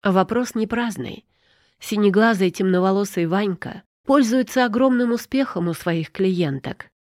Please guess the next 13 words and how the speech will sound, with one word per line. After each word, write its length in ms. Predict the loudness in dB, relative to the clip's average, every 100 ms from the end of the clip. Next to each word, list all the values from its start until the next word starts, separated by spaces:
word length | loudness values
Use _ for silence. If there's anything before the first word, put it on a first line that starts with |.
| _
обеспеченных 840 | -4 0 0 2 0 2 0 2
дам 220 | 2 0 2
бальзаковского 760 | 0 0 -2 -4 -8 -2 0
возраста, 720 | 0 0 -2 -10 -12 -12 -12 _ _ -4
посещающих 1000 | 0 2 0 0 0 0 -4 -6 -8 -12 0
любительские 760 | 2 2 0 -2 -4 0 0
занятия 580 | 2 2 2 0 -2 -2
в 40 | 0
нашем 380 | 0 -2 -6
клубе. 520 | -4 -4 -4 -4 -6 -8 _ _ _ _ _ _
Лицо 460 | 0 4 4 4 4
моего 340 | 4 4 2
партнёра 760 | 0 -2 -2 0 0 0 -6